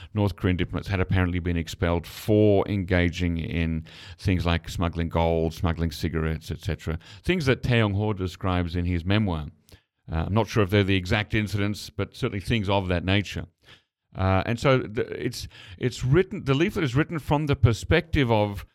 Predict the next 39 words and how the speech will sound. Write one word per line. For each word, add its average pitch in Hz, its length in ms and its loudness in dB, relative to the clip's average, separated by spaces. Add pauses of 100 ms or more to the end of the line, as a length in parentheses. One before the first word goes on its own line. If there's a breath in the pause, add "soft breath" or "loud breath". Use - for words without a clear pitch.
(200)
uh, 101 240 0
North 117 340 -2
Koreans. 98 640 0 (320)
Uh, 95 240 0
so 127 180 2
it, 120 120 -2
it's 127 180 -4
a 113 60 0
false 147 300 0
flag 127 400 0
leaflet. 85 340 -2
It 90 80 -10
tries 147 300 0
to 139 120 -6
pretend, 131 600 0 (220 soft breath)
"Hey, 160 180 2
we're 156 240 -2
North 143 240 -4
Koreans 110 380 -4
too, 120 400 0 (240 soft breath)
and 113 240 0
we're 147 140 2
upset 120 480 0
that 101 120 -2
our 110 140 2
diplomats 104 520 0
are 107 60 -2
doing 95 300 0
this 92 180 -2
thing, 104 180 -2
and 107 220 -2 (180 loud breath)
we're 143 140 2
calling 127 380 2
upon 110 320 2
our 104 100 0
fellow 151 400 0
North 107 300 0
Koreans 98 400 -2
to, 92 280 0